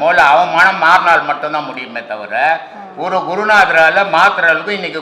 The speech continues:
Speaker 1: குருநாதருங்க இல்ல.
Speaker 2: ம், ம்.
Speaker 1: பால் பிரண்டன்னு ஒருத்தன் இங்கிலாந்துல இருந்து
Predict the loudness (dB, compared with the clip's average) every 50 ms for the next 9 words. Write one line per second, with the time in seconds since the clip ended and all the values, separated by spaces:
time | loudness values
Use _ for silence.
0 | -10 -10 -8 -4 0 0 0 0 0 -4 -6 -8 -8 -10 -10 -10 -8 -8 -8 -8
1 | -8 -12 -18 -20 -20 -20 -20 -20 -20 -20 -20 -20 -20 -20 -20 -20 -20 -20 -20 -20
2 | -20 -20 -20 -20 -20 -20 -20 -20 -20 -20 -20 -20 -20 -20 -20 -20 -8 0 4 4
3 | 4 4 4 2 2 2 2 2 2 0 0 0 -2 -2 0 2 2 2 0 -4
4 | -4 0 2 4 4 4 2 0 -4 -4 -4 -4 -2